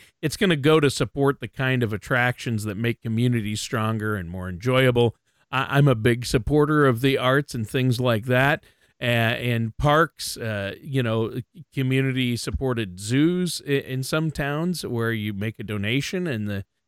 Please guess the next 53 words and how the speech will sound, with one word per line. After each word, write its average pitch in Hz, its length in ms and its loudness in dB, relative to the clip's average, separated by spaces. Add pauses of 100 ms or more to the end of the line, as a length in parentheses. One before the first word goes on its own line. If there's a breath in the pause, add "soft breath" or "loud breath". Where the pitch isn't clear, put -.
admission 117 420 -2
is 101 140 -6
free. 139 380 -4
So 127 260 0 (320 soft breath)
these 180 300 4
are 160 100 4
all 156 260 6
great 127 480 2
things, 117 420 0
Matt. 113 340 -2 (280 soft breath)
And 151 480 2
this 175 220 2
has 151 140 -4
been 202 160 4
a 175 60 4
great 156 260 2
show 240 180 4
so 202 180 2
far, 143 220 2
but 135 160 -2
why 170 140 0
don't 254 160 0
we 262 120 -2
let 170 220 4
our 139 140 4
listeners 156 520 0
know 127 120 4
how 147 140 2
they 143 160 4
can 170 180 0
get 131 120 4
a 113 80 4
hold 110 280 4
of 95 100 -4
you 101 220 -2 (240 soft breath)
to 156 80 0
get 170 180 0
their 143 180 4
own 208 200 2
spending 98 500 -2
plan 98 300 -2
in 90 100 -4
place 107 380 -2
and 123 160 -2
make 131 180 -2
sure 151 180 -2
it's 123 120 -2
part 147 240 2
of 131 80 0
their 123 200 0
overall 147 520 2
financial 123 560 -4
strategy? - 720 -14